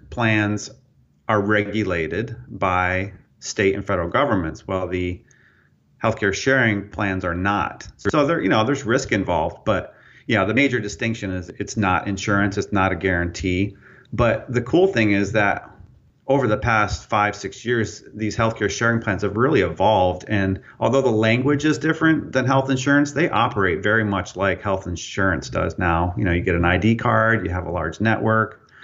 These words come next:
that you, you can, uh, operate within. Uh, you pay a monthly amount. They don't call it a premium. They may call it a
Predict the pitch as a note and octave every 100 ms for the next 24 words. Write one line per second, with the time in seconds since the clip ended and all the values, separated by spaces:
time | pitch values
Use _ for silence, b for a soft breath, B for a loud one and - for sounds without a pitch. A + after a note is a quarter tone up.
0 | B B B B G#2 - A2 G#2+ G#2+ G#2
1 | - G#2+ G#2+ A2 G#2 G2 - - - -
2 | - G2 F2+ A2 A2+ A2 G#2 G#2 G#2+ G#2+
3 | A2 - - - - _ - B B B
4 | B - E2+ D2+ F2+ - F#2+ F2 F#2 F#2+
5 | F2+ G2 E2+ F2 - G2+ A2+ A#2+ B2 F#2
6 | E2+ - F#2 E2 - B2 A#2+ A#2+ A2 F2+
7 | F2+ E2+ G2+ F2+ F2 F2 F2